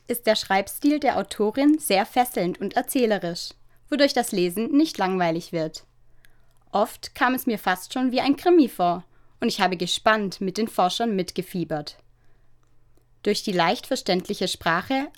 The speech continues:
eignet sich das Buch wunderbar für Kinder, aber auf jeden Fall auch für Erwachsene, die sich für Geschichte interessieren.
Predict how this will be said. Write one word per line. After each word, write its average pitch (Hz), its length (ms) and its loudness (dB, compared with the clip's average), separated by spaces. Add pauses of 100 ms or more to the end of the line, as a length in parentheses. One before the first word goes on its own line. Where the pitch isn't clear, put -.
eignet 220 360 -2
sich - 140 -8
das 208 220 0
Buch 220 260 -8
wunderbar 220 600 2
für 180 160 -6
Kinder, 196 480 -2 (300)
aber 202 160 4
auf 196 100 0
jeden 196 280 0
Fall 196 240 0
auch 160 200 0
für - 140 -2
Erwachsene, 226 580 0
die 175 120 -6
sich 175 220 -10
für 214 100 -6
Geschichte 220 460 -6
interessieren. 196 840 -4